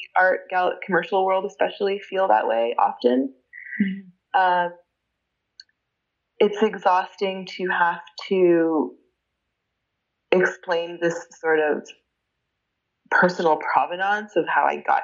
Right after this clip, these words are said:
Speaker 1: here and where, where did, where did you come from, Nis? I don't do that anymore. I stopped very early. I just sort of changed the conversation or removed myself from the conversation.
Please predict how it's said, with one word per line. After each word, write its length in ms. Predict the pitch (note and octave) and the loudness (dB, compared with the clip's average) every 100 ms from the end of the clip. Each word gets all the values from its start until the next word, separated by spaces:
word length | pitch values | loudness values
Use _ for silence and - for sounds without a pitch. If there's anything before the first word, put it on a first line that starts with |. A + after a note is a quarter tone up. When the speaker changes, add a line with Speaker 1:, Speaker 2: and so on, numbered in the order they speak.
| - | -4
Speaker 1:
here 280 | G#3 G3+ F#3+ | -2 2 2
and 240 | E3 - - _ - - - - - | 0 -4 -18 _ -16 -12 -12 -12 -6
where, 440 | E3 E3 D#3 D#3 - _ | 0 2 2 -2 -10 _
where 360 | F3 F3 E3 D#3+ | -6 0 0 0
did, 120 | D#3+ D#3+ _ _ | -4 -18 _ _
where 180 | F3 F3 | 0 0
did 120 | E3 | 0
you 80 | D#3 - | -4 -2
come 200 | - F3+ | 0 0
from, 360 | - A3+ B3 B3 | -2 -2 -2 -4
Nis? 260 | B3+ D4 - - | -2 -2 -4 -8
I 100 | F#3 | -4
don't 280 | F#3 E3+ - | -2 -2 -4
do 80 | |
that 140 | E3+ E3 | -2 0
anymore. 580 | D#3+ E3 D#3 E3 G3+ G#3 | -2 -2 0 2 2 0
I 80 | F3+ | -4
stopped 340 | - D#3+ - | -2 -2 -2
very 200 | D#3+ D#3 | 0 0
early. 420 | - - D#2+ A2 - | 0 -2 -2 -2 -2
I 80 | - | -4
just 180 | - - | -8 -2
sort 160 | E2 | 0
of 80 | E2 - _ _ _ _ _ _ _ _ _ - - | 0 -2 _ _ _ _ _ _ _ _ _ -10 -2
changed 280 | F3 D#3+ - | 0 -2 -2
the 80 | |
conversation 600 | F3+ D#3+ D3+ - - - | 0 0 0 -2 -4 -2
or 260 | F#3 D3 - _ _ - - - | 0 0 -4 _ _ -20 -20 -2
removed 300 | - E3 E3+ | 2 4 2
myself 340 | E3+ F3+ F#3+ - | 0 0 0 0
from 100 | F#3+ | -4
the 60 | |
conversation. 680 | F#3+ G3 G3 G3+ G#3 A3 A#3 | -2 -2 0 -2 0 -2 -4